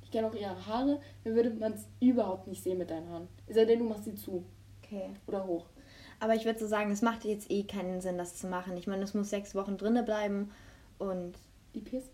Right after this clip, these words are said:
Speaker 1: Nee, Piercing.
Speaker 2: Na, Ohrendinger müssen ja
Speaker 1: Ja.
Speaker 2: immer sechs Wochen dran
Speaker 1: Ja, da macht
Speaker 2: bleiben.
Speaker 1: man's in den Sommerferien. Mhm.
Speaker 2: Da geht man ins Wasser und die rosten. Mhm.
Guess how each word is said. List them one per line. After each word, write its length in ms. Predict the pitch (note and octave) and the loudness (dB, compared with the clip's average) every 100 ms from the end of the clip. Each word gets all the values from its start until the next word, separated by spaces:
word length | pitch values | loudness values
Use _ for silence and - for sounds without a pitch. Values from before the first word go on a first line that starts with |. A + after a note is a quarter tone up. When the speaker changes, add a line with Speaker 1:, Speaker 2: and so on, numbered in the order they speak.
| - | -10
Speaker 1:
Nee, 140 | A#3 | -8
Piercing. 360 | A3 - E3+ G3 | -8 -8 -4 -2
Speaker 2:
Na, 180 | A#3+ - - | -2 -6 -6
Ohrendinger 800 | F3 E3+ F#3+ G3+ G#3+ A#3 B3 B3+ | -6 -6 -6 -6 -2 0 2 4
müssen 240 | C#4 C#4+ | 2 2
ja 80 | A3+ | 2
Speaker 1:
Ja. 120 | D#4+ | 4
Speaker 2:
immer 80 | B3+ | 4
sechs 200 | A3+ - | 0 -4
Wochen 200 | F3+ F#3 | -8 -8
dran 160 | F#3+ F#3 | -6 -2
Speaker 1:
Ja, 60 | G3+ | 0
da 80 | |
macht 220 | G3+ G3 G3+ | 0 0 0
Speaker 2:
bleiben. 140 | G#3+ | 0
Speaker 1:
man's 100 | - | 0
in 80 | A3 | -4
den 80 | G#3 | -2
Sommerferien. 560 | G#3+ A3 A3 C#4 D#4 E4+ - - - - - - - - - - - - - - - - - C4 | -2 -2 2 2 2 0 -8 -20 -20 -20 -20 -20 -20 -20 -20 -20 -20 -20 -20 -20 -20 -20 -4 4
Mhm. 560 | B3+ A#3 A3+ A3+ C4+ | 6 6 4 4 4
Speaker 2:
Da 80 | A#3+ | 2
geht 180 | G#3 G#3 | 2 2
man 120 | G#3 | 2
ins 120 | G3+ | 0
Wasser 260 | - - A#3 | -4 -2 0
und 80 | A3+ | 0
die 40 | |
rosten. 380 | F#3 F3 - D4 G4 - - - - | -2 -8 -6 -2 -2 -2 -12 -20 2
Mhm. 600 | C#4+ B3+ G#3+ G#3 G#3+ B3+ | 8 10 8 4 4 4